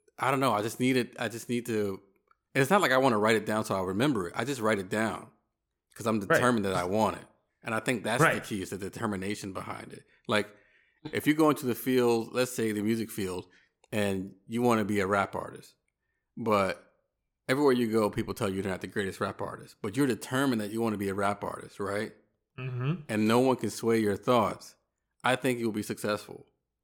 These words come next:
Speaker 1: because what's more important is the determination, determination that you have, because that determination is gonna determine what you do to get it. You know, like, I, if you're determined to be this or determined to do that,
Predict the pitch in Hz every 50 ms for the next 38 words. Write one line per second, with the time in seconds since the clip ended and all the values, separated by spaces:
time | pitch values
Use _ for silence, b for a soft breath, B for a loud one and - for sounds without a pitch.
0 | _ _ _ _ _ - 110 - - 120 104 104 101 95 - - - - 127 117
1 | 120 117 - 123 123 127 123 110 - - 127 120 98 110 107 107 101 95 104 95
2 | 104 104 101 98 98 98 95 98 - - 120 117 113 110 107 101 - - 95 -
3 | _ _ - - 110 107 107 104 104 - 104 95 90 95 92 - 110 120 123 107
4 | 98 - 104 - 110 98 92 - b b b b b b b b - 113 123 -
5 | 113 - - 120 110 110 107 113 117 113 113 104 92 - 110 98 - - 107 104
6 | 95 98 95 - - 113 104 101 98 95 98 107 107 - 104 110 107 98 101 110
7 | 117 107 92 - - - - 104 104 101 - - - _ _ _ _ _ _ _
8 | _ _ _ _ _ _ _ _ _ - 95 90 90 95 104 113 - _ _ _
9 | - - 101 92 113 120 113 - 123 110 - 156 170 175 160 - - 151 147 147
10 | 143 139 127 - 117 110 101 - - - 120 113 113 113 110 101 104 104 117 117
11 | 117 107 98 - - 98 92 90 - - 107 - 123 113 110 107 95 104 104 104
12 | 101 98 104 104 98 92 - b